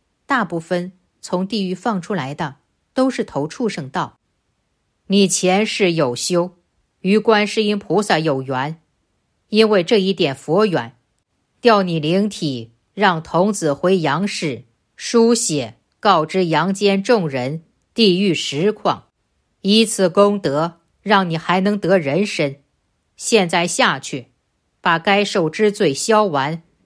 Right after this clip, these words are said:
才能投胎。不必求我，自身所犯之罪是自己承担。说完，鬼差把罪灵带走。阎王叹一口气，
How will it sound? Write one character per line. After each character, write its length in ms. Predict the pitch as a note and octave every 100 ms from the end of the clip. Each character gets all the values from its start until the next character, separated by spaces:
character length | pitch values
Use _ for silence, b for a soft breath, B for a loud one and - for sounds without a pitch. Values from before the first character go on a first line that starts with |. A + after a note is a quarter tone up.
| _ _
才 300 | - F#3 G3
能 220 | F3+ G3+
投 280 | - C#3 D#3+
胎。 360 | - D#3+ D#3+ _ _ _ _ _ _ _
不 220 | G3 A3+
必 220 | B3 A#3+ E3
求 320 | - D3+ F#3+
我， 340 | G3 C3 - _ _ _ _ _ _
自 240 | - A3 G3+
身 260 | E3+ G#3
所 320 | G3+ - F3 E3+
犯 280 | A#3+ G3 D3
之 240 | F#3+ F#3
罪 340 | F3+ E3 - _ _ _ _ -
是 220 | - G#3+
自 360 | G#3 C#4+ G3
己 240 | D#3+ D3+ C#3
承 380 | - C#3+ E3 G3
担。 360 | F#3 E3+ E3 _ _ _ _ _ _ _ _ _ _
说 300 | - B3 A#3
完， 360 | F3+ C#3+ E3 _ _ _ _
鬼 180 | - G3
差 220 | F#3 A3
把 180 | G#3+ E3
罪 200 | D#3+ B3
灵 200 | F3 E3+
带 240 | G3 A3+
走。 300 | E3 D#3 B2 _ _ _ _ _ _ _ -
阎 260 | F3 F3
王 280 | F3+ E3 D3+
叹 240 | - A3 F#3
一 60 |
口 240 | E3+ E3 C#3
气， 400 | - F#3 D#3